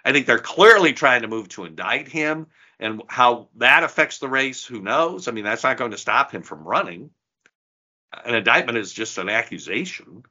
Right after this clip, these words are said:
And so there's a lot of dynamics here. But I do think right now, you know, Trump is certainly the man to beat the Republican side.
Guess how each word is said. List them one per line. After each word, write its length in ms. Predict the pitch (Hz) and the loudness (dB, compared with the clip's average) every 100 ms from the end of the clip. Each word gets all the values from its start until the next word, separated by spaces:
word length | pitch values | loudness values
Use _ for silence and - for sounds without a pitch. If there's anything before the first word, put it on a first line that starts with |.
| _ _ _ _ _ - | _ _ _ _ _ -2
And 360 | 123 120 117 117 | 2 4 2 -2
so 520 | - 131 120 117 - | 2 6 6 4 -2
there's 240 | 165 196 | -4 -2
a 100 | 156 | 0
lot 360 | 113 120 123 117 | 0 4 6 6
of 100 | 90 | 2
dynamics 580 | 92 92 98 87 76 - | -6 -6 -6 -8 -12 -18
here. 160 | - - | -18 2
But 100 | 139 | 4
I 80 | 180 | 6
do 140 | 190 | 2
think 260 | 185 156 123 | 0 0 0
right 180 | 131 | -2
now, 380 | 113 110 98 92 | 0 -4 -6 -8
you 120 | - 101 | -12 -12
know, 100 | 92 | -8
Trump 320 | - 135 110 | -4 -4 -6
is 100 | 98 | -10
certainly 300 | 117 101 98 | -8 -8 -12
the 100 | 85 | -12
man 200 | 95 92 | -12 -12
to 80 | 90 | -12
beat 160 | 101 | -14
the 80 | - | -14
Republican 420 | 85 135 135 - | -4 -2 -2 -6
side. 160 | - | -20